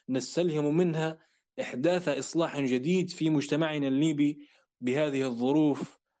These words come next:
السياسية والاقتصادية والتقنية وهذه التغييرات العصرية التي تحيط بنا من كل جانب. حري بنا بأن نستمد من روحانية المدرسة السنوسية أهمية جهاد الكلمة وجهاد السيف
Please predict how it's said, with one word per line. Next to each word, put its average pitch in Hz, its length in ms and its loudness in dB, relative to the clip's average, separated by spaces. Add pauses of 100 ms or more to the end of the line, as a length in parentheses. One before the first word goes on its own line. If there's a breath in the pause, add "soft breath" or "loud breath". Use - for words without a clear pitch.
(120)
السياسية 139 600 0
والاقتصادية 131 800 0
والتقنية 135 760 0
وهذه 147 380 0
التغييرات 151 520 0
العصرية 160 800 0
التي 143 380 0 (220 loud breath)
تحيط 160 320 -2
بنا 147 220 2
من 139 120 0
كل 127 220 0
جانب. 110 280 -4 (500 loud breath)
حري 147 380 0
بنا 165 320 2
بأن 147 340 0
نستمد 139 560 0
من 135 280 2
روحانية 143 800 2
المدرسة 147 420 0
السنوسية 113 600 -8 (560 soft breath)
أهمية 135 460 2
جهاد 143 400 0
الكلمة 135 540 0
وجهاد 120 380 0
السيف 135 520 -2